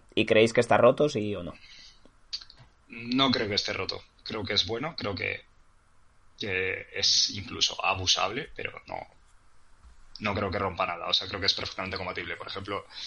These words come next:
Speaker 2: eh, lo que estábamos hablando, en plan, el deck con el que ganó Nassif, sí, vamos, no lo he visto, pero creo que es, eh, una, una, una Kiki Chorz
Speaker 1: Ujú.
Speaker 2: que se puso de moda con cuatro Avalanche Rider,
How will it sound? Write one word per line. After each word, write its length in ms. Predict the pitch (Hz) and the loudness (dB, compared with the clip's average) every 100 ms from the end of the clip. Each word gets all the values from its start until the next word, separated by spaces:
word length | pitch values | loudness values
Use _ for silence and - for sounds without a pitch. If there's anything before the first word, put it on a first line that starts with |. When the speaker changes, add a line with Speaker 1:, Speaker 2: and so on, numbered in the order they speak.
| - | -8
Speaker 2:
eh, 480 | - 98 95 95 95 | -2 0 2 0 -2
lo 120 | 92 95 | -4 -2
que 60 | |
estábamos 340 | 98 90 92 92 | -2 0 2 0
hablando, 280 | 92 104 98 | 0 -4 -6
en 60 | |
plan, 180 | 92 95 | -8 -8
el 60 | - | -4
deck 220 | 95 92 | -6 -6
con 140 | 98 | -10
el 60 | 92 | -10
que 100 | 87 | -6
ganó 160 | 92 92 | -6 -4
Nassif, 460 | 90 - 107 127 - | -2 -2 -4 -6 0
sí, 280 | - 101 - - - - | 0 0 -8 -14 -20 -8
vamos, 240 | 92 - | -6 -6
no 80 | 92 | -10
lo 60 | 90 | -4
he 40 | |
visto, 240 | 92 - | -2 -2
pero 200 | - - - | -6 -12 -14
creo 240 | - 92 87 | -8 -6 -6
que 240 | - 92 | -2 0
es, 520 | 92 - - - - - - | 2 0 -4 -12 -12 -14 -14
eh, 340 | 95 95 90 90 | -8 -4 -4 -6
una, 460 | 90 95 90 87 87 - - - - - _ - - - - - - - | -6 -4 -4 -6 -8 -12 -18 -20 -20 -20 _ -20 -20 -16 -12 -12 -14 -8
una, 240 | 95 80 50 - 50 - - - - | -6 -4 -6 -8 -10 -14 -20 -20 -8
una 280 | 104 92 92 - | -4 -2 -4 -12
Kiki 300 | - 107 98 | -12 -6 -2
Chorz 480 | - 117 170 - - - | 0 0 -2 -4 -6 -2
Speaker 1:
Ujú. 240 | 110 110 - - | -2 -2 -6 -12
Speaker 2:
que 360 | - 98 92 92 | -6 -2 -2 0
se 160 | 92 | 0
puso 180 | 98 - | 0 -2
de 80 | 95 | -2
moda 340 | 95 104 127 135 | -4 -6 -6 -4
con 280 | 101 92 | -4 -4
cuatro 220 | 90 95 95 | -4 -4 -2
Avalanche 380 | 90 87 - | -2 -2 -2
Rider, 460 | - 98 101 113 120 | -2 -4 -4 -6 -8